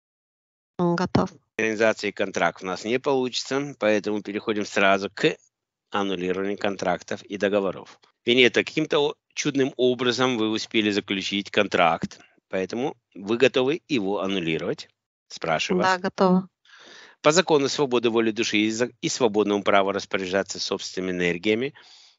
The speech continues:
Speaker 2: Венета должна взять ответственность за свою жизнь в свои руки и выразить это намерение. Она его выразила. Я говорю вслух, её тонкая копия повторяет за мной. Я. Контрактам и договорам.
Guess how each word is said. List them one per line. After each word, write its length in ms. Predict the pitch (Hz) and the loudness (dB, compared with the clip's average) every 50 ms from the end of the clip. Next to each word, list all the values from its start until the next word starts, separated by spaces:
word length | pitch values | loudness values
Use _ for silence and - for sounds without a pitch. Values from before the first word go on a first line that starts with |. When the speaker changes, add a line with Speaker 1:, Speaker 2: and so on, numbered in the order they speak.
| _ - | _ -12
Speaker 2:
Венета 500 | 82 80 104 101 104 107 107 - - 117 | -4 -2 0 4 4 4 4 4 2 2
должна 340 | 107 120 120 107 107 113 113 | 4 4 4 4 2 2 0
взять 260 | 104 95 113 113 - | 2 2 2 2 2
ответственность 580 | 127 - - - 101 98 92 - - 95 95 92 | 0 -2 -2 -4 -4 -4 -4 -6 -8 -8 -6 -6
за 80 | 92 | -6
свою 200 | 87 - - 98 | -6 -4 -6 -4
жизнь 160 | 90 95 98 90 | -4 -4 -4 -4
в 40 | |
свои 220 | - - 95 92 90 | -4 -4 -4 -4 -2
руки 260 | 98 127 143 - - | -2 -4 -6 -6 -8
и 160 | - - 127 | -6 -2 -2
выразить 480 | 104 90 98 95 107 98 101 117 120 - - | 0 2 2 2 2 2 0 -2 -4 0 0
это 240 | 107 98 - - | 0 0 0 0
намерение. 640 | 101 107 107 104 98 87 73 73 71 71 67 67 65 _ - - - - | 0 2 2 2 0 0 -2 -4 -8 -12 -14 -16 -18 _ -20 -20 -20 -14
Она 360 | - 76 82 90 98 107 139 - - | -8 -4 -2 2 2 2 2 0 -2
его 340 | - 87 92 95 104 113 98 | -6 -8 -6 -4 -4 -4 -6
выразила. 680 | 90 - 101 98 80 73 65 - 67 64 - - - - - - - _ _ - | -6 -4 -4 -4 -4 -4 -8 -12 -12 -14 -14 -16 -18 -20 -20 -20 -20 _ _ -6
Я 220 | - 98 104 117 | 0 4 4 6
говорю 240 | 135 143 135 135 131 | 6 4 4 4 2
вслух, 320 | 120 - - - 123 131 139 | -2 -4 -6 -8 -8 -6 -6
её 180 | 131 117 117 110 | -4 -4 -4 -2
тонкая 360 | - 113 113 104 - 110 107 | -2 -4 -4 -2 -2 -4 -2
копия 280 | - 117 113 107 123 | 0 0 -2 0 -2
повторяет 520 | 117 - 113 110 - - 98 92 92 90 85 | -4 -4 -4 -6 -4 -4 -4 -4 -4 -6 -8
за 100 | 85 90 | -10 -12
мной. 220 | 85 82 76 67 _ _ | -14 -14 -16 -20 _ _
Я. 260 | 98 92 104 90 - _ _ _ _ _ _ _ _ _ _ | -12 -10 -10 -10 -10 _ _ _ _ _ _ _ _ _ _
Контрактам 480 | - - 92 92 - _ - 98 98 | -20 -20 -20 -20 -18 _ -18 -16 -16
и 80 | 87 101 | -14 -10
договорам. 480 | 104 117 107 117 104 98 80 - - | -8 -4 -4 -2 -2 -4 -6 -8 -12